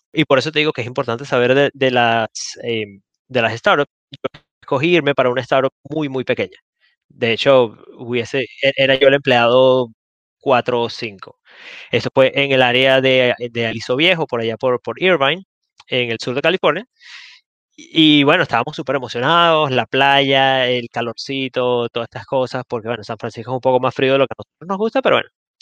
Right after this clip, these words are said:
nos fuimos para allá, buenísimo, empezamos a trabajar y estábamos haciendo unos códigos, el proyecto de verdad era increíble.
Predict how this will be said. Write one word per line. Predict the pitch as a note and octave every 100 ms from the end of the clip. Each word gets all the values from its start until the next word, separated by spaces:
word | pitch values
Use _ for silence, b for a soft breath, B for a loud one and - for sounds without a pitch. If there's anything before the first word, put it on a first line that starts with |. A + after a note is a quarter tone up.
| -
nos | B2
fuimos | B2 B2
para | D3+ D3
allá, | B2+ F3+ G#3+ - _ _ _ _
buenísimo, | A#2+ B2 C#3+ - B2
empezamos | A2+ A#2 A2+ A2
a |
trabajar | B2 G#2 G#2 F3 E3+ D#3 C#3
y | B2 A#2
estábamos | A#2 - A#2+ A#2 A2+
haciendo | A2+ A#2 A#2 A#2
unos | A2+ -
códigos, | E3 E3 D#3 B2+
el | B2+
proyecto | A#2 A#2 A#2 -
de | C#3
verdad | B2 A#2
era | A#2
increíble. | B2 B2 B2+ F3 E3 E3+